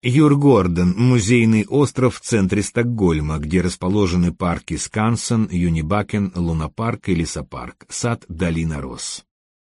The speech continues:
Экстрем сейчас вел два предварительных следствия, на которые разделили изначально единое дело. При этом все, что касалось Лизбет Саландер,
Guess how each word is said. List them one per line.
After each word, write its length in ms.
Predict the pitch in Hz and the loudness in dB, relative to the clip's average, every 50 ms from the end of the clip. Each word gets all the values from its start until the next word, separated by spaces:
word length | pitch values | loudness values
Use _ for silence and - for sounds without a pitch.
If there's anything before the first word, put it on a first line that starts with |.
| _ _ _ _ _ _ _ _ _ _ _ _ _ _ _ _ _ - | _ _ _ _ _ _ _ _ _ _ _ _ _ _ _ _ _ -6
Экстрем 520 | - 185 202 190 - - - 180 180 165 139 | -2 -2 -2 -2 -2 0 2 4 4 4 4
сейчас 440 | - 156 143 - 175 165 139 - | 2 -2 0 2 2 0 2 0
вел 400 | 117 107 98 113 147 165 160 156 | -2 0 2 4 4 4 6 4
два 420 | 127 104 92 104 101 123 143 147 156 | 2 2 0 0 2 2 2 2 0
предварительных 760 | 139 131 131 113 101 104 104 107 113 92 - 107 110 113 107 | 0 0 0 2 2 2 2 2 2 0 0 0 0 0 0
следствия, 680 | - - 127 131 107 78 - - - 67 67 - 123 _ _ _ | -2 0 2 2 2 0 -2 -8 -12 -10 -10 -10 -12 _ _ _
на 280 | - 117 127 147 156 143 | -2 2 2 2 2 2
которые 420 | - 156 139 180 180 165 165 160 | 0 0 2 4 4 4 4 4
разделили 580 | 151 147 123 107 113 123 120 139 160 160 160 156 - | 4 4 2 2 2 4 4 4 4 4 2 2 2
изначально 720 | 131 123 101 113 113 98 - - - 151 147 143 143 139 | 0 0 2 2 0 0 -2 0 0 2 2 2 2 2
единое 760 | 135 113 87 92 95 80 76 85 92 95 95 92 92 92 92 | 2 0 0 0 -2 -2 -2 0 0 2 4 4 4 4 2
дело. 600 | 87 78 76 82 78 65 60 57 98 82 - - _ _ _ _ _ _ _ _ _ _ _ _ _ _ - | 0 0 -2 -4 -4 -4 -6 -8 -12 -14 -16 -20 _ _ _ _ _ _ _ _ _ _ _ _ _ _ -4
При 160 | - 113 143 | 0 2 2
этом 260 | 160 139 165 156 147 | 4 4 2 2 2
все, 320 | 135 - - 147 151 147 123 | 0 0 0 2 4 4 2
что 160 | - - 92 | 2 -2 -4
касалось 560 | - 95 92 - 107 104 104 101 92 - - | -2 -2 -2 0 0 2 2 0 -2 -2 -2
Лизбет 420 | 98 104 110 101 92 85 92 90 | 0 0 0 0 0 0 -2 -2
Саландер, 640 | - - 92 95 117 131 139 131 113 87 80 69 - | -2 -2 0 0 0 2 2 2 2 0 -2 -4 -8